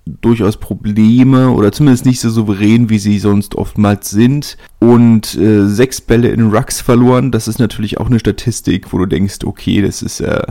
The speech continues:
so kann man dann natürlich auch kein Spiel gewinnen, ne? Das ist dann schon, schon sehr schwierig. Für Bordeaux ein sehr wichtiger Sieg, nicht nur punktetechnisch, das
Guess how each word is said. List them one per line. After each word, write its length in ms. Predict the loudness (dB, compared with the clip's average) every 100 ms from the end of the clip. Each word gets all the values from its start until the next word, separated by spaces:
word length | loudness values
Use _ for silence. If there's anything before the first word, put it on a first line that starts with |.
| -8 -20 -10
so 280 | -2 2 2
kann 200 | 2 0
man 140 | 2
dann 80 | 0
natürlich 320 | 0 0 -2
auch 80 | 0
kein 120 | 0
Spiel 180 | 2 2
gewinnen, 420 | 4 2 2 -2 -12 _
ne? 320 | -6 -4 -4 -6 -8
Das 200 | -8 -8
ist 180 | -8 -4
dann 140 | -4
schon, 640 | -2 0 0 0 -2 -6
schon 240 | -10 -4 -2
sehr 140 | -2
schwierig. 600 | -4 -2 0 0 -2 -8 -20 _ -16
Für 200 | -4 2
Bordeaux 800 | 2 4 4 4 4 2 0 -6 -20 -20 -20 -4
ein 440 | 2 4 4 4
sehr 280 | 2 2 2
wichtiger 420 | -2 -4 0 2
Sieg, 520 | 0 -4 -8 -12 -20 -20 _ -20 _
nicht 340 | -2 0 2
nur 160 | 2 2
punktetechnisch, 800 | 2 2 0 0 0 2 -2 0
das 240 | -6 -8